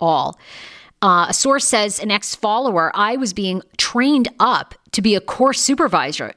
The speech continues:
So I was sent to the Celebrity Center. While I was there, I met with the teenage daughter of the executive director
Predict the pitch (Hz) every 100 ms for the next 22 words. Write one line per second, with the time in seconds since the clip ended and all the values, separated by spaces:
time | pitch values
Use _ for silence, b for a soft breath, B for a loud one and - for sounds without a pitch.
0 | - - 233 208 185 196 - 262 262 202
1 | - 185 202 254 320 170 - 139 147 160
2 | 156 202 B B B - 185 233 285 330
3 | 294 175 160 190 220 208 240 240 214 -
4 | 240 226 - 214 214 202 170 170 - 214
5 | 226 180 185 185 226 - 147